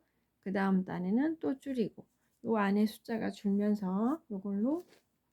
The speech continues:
보여드릴게요. 이렇게 돼요. 그래서 요런 식으로 해서 다섯 군데, 하나, 둘, 셋, 넷, 다섯 등분해서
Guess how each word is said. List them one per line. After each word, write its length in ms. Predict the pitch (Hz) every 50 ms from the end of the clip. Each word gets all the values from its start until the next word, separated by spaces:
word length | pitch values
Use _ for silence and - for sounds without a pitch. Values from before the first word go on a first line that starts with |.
| _ _
보여드릴게요. 920 | 240 247 247 233 - - - 202 - _ _ 185 185 196 226 262 294 277
이렇게 280 | 240 240 233 - 226 208
돼요. 220 | 202 156 65 - - _ _ _ _ _ - - _ _ _ _ - - - -
그래서 300 | - - 196 214 233 262 302 - - - - - - _ _ _ _ _ _ _
요런 340 | 247 240 262 294 311 311 302 294
식으로 760 | - - 254 240 233 226 220 226 254 277 285 302 311 311 269 -
해서 720 | 226 202 214 208 - 202 196 202 214 233 254 294 339 370 - _ _ _ _ - _ _ _ _ _ _ _ _ _ _ - - _ _ _ _ _ _ _ _ _ _
다섯 400 | _ - 190 190 214 208 196 -
군데, 400 | - 160 165 160 - - - - _ _ _
하나, 320 | _ - 208 196 190 190 196
둘, 320 | - 254 262 277 294 294
셋, 320 | - - - 175 165 170 - - -
넷, 240 | - 214 233 254 -
다섯 440 | - 208 208 190 202 208 196 - _
등분해서 880 | _ 202 190 196 190 190 196 202 202 214 220 - - 262 285 320 320